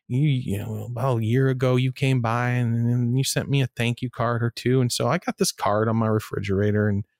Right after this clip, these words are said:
or the bottle of spotter or the magnet or whatever it is." They'll, like, they'll, they'll mention something. You can even say, "Hey, how'd you get my phone number this time?" "Oh, it was on my Rolodex," or, "It was in, you know, o-, on the thing that,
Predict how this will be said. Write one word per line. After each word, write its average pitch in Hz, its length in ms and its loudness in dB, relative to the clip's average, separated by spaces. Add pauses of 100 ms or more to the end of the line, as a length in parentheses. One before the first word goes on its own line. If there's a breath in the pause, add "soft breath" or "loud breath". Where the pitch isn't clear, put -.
(320)
or 101 160 0
the - 80 -2
bottle 90 320 0
of 95 80 -2
spotter 85 560 -2
or 92 100 -4
the 92 80 -2
magnet 85 600 0
or 90 80 0
whatever 87 320 0
it 90 80 0
is." 80 180 -2
They'll, - 160 -4
like, 95 160 -2
they'll, 87 320 0
they'll 90 140 0
mention 98 480 0
something. 92 500 -2 (580 loud breath)
You 151 160 0
can 151 180 2
even 127 180 2
say, 113 240 0
"Hey, 160 140 -2
how'd 180 260 -2
you 185 40 4
get 143 200 -2
my 117 100 2
phone 117 260 0
number 95 240 2
this 82 200 -2
time?" - 340 -6 (180)
"Oh, 117 80 0
it - 20 2
was 135 120 2
on 131 100 0
my 120 120 2
Rolodex," 101 880 0
or, 90 460 0
"It 107 200 -2
was 95 380 0 (100)
in, 104 340 0 (440 soft breath)
you 92 100 0
know, 78 300 0 (1120)
o-, 107 260 -4
on 104 260 0
the 98 60 2
thing 101 280 0
that, 98 140 0